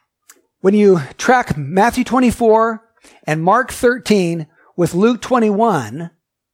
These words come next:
you'll notice that the very same order of events are shown you in those three places. Jesus talks about the persecution that his disciples are gonna face.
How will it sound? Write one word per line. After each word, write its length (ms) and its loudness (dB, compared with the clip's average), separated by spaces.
you'll 140 4
notice 320 2
that 120 2
the 100 4
very 560 2
same 420 0
order 420 2
of 140 0
events 520 0
are 120 0
shown 380 0
you 160 -2
in 80 -4
those 240 0
three 200 0
places. 640 -6
Jesus 340 0
talks 240 0
about 180 0
the 80 -2
persecution 760 -4
that 140 2
his 140 2
disciples 520 -2
are 40 0
gonna 180 0
face. 520 -2